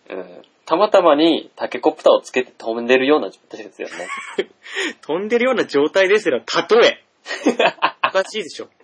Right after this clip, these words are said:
Speaker 1: 姿勢がわやっていう。
Speaker 2: <laughs> わやだよ。姿勢がなまらわやだよ。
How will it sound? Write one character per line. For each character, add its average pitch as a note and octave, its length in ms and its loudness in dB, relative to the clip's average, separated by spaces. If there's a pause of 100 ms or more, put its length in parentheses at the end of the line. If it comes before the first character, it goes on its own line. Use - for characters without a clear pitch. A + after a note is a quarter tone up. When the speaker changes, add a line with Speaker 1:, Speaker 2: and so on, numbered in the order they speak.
Speaker 1:
姿 - 960 -4
勢 C#3+ 180 6
が B2+ 160 6
わ A2+ 180 6
や B2 140 2
っ - 80 -2
て - 180 -20
い F#2+ 100 -20
う。 F#2 100 -20 (500)
Speaker 2:
<laughs> - 500 -2
わ D#3+ 140 2
や A#3 100 4
だ G3 80 2
よ。 F3+ 160 -2 (1800)
姿 G#3+ 260 -18
勢 F#3+ 140 0
が E3 120 0
な B2+ 180 0
ま G3 160 2
ら G#3 120 4
わ G#3 100 4
や A3 100 4
だ C#3 80 -2
よ。 G#2 120 -10